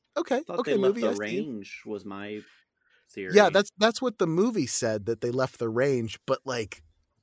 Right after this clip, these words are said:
Speaker 1: Thay was pretty big. I also don't think they can, they, um, talked to Ed Greenwood at all about Thay,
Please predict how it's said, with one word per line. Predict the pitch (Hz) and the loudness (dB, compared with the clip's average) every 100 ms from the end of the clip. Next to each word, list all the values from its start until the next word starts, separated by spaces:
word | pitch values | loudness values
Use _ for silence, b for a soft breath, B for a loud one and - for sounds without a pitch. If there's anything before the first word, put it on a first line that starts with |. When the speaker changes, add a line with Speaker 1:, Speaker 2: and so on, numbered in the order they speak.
| _ | _
Speaker 1:
Thay | - - 156 240 | -12 -8 -6 -6
was | 151 92 - _ | -6 -12 -14 _
pretty | - 120 101 90 | -14 -10 -10 -10
big. | - 104 90 - | -4 -4 -4 2
I | 165 | 6
also | 226 285 | 6 4
don't | 226 226 214 | 4 4 4
think | 214 208 | 0 2
they | 185 | 0
can, | - 151 143 - | 0 -6 -6 0
they, | 143 147 135 | 2 4 4
um, | 131 123 123 - | 2 -2 -6 -4
talked | - 160 | 0 0
to | - 139 | -2 -4
Ed | 147 | -2
Greenwood | 131 156 180 | 0 2 4
at | 120 | 2
all | 101 90 101 | 0 -4 -6
about | 104 95 - | -2 -2 -4
Thay, | - 64 - | -8 -10 -12